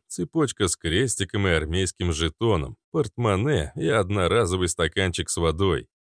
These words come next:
возле которого на чайном блюдце лежали несколько таблеток разного размера. Сервис на уровне,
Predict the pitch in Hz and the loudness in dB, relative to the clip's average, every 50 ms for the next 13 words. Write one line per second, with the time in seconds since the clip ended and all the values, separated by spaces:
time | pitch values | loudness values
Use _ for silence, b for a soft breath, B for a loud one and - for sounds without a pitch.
0 | _ _ _ _ - 67 67 71 90 135 143 147 156 156 - - 156 139 - 113 | _ _ _ _ -12 -8 -4 -4 -4 -4 -2 -4 -4 -4 -2 0 -2 0 0 0
1 | 131 156 139 135 135 139 131 127 107 - - 107 117 135 123 117 110 98 76 82 | 0 0 0 0 0 0 0 0 0 0 2 0 2 2 2 2 0 0 0 0
2 | 80 98 135 139 - - 98 95 92 82 78 92 104 113 104 87 82 90 101 104 | 0 0 0 -2 0 0 2 2 2 2 2 2 2 4 4 2 2 2 0 0
3 | - - 104 90 - 95 - 90 78 69 76 80 92 98 92 - 82 - 85 82 | -2 -2 -6 -6 -6 -4 -2 0 -2 -2 0 0 0 0 0 -2 -4 -2 0 0
4 | 85 82 80 92 90 87 85 82 82 78 80 92 92 98 95 85 69 64 58 - | 2 2 2 0 0 2 2 2 2 2 0 0 0 0 0 0 -2 -2 -8 -12
5 | _ _ _ _ _ _ - - - - - - - 131 135 135 123 - 127 131 | _ _ _ _ _ _ -20 -10 -6 -4 -4 -2 -2 -2 -2 -2 -2 -2 0 0
6 | 123 95 98 127 - - - 101 82 85 73 64 - | 2 2 2 2 0 0 0 0 0 0 -4 -4 -8